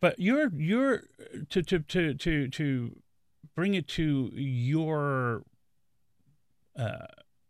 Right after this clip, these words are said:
decisions, I guess, for lack of a better word right now, are you just generally attracted to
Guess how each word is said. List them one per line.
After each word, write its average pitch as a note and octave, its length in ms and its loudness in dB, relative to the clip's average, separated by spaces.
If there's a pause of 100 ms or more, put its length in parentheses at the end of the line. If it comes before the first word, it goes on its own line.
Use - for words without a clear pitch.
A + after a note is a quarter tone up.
(200)
decisions, C3 800 -2
I G#2+ 60 -4
guess, G#2+ 200 -6
for - 140 -8
lack G#2 240 -4
of G2+ 100 -4
a G#2 40 -8
better G2+ 200 -6
word A#2+ 300 -4
right F#2 180 -8
now, F2+ 320 -8 (840)
are D3 100 2
you A#3+ 240 4
just - 240 -4
generally C#3+ 520 4
attracted B2 720 0
to A2+ 640 2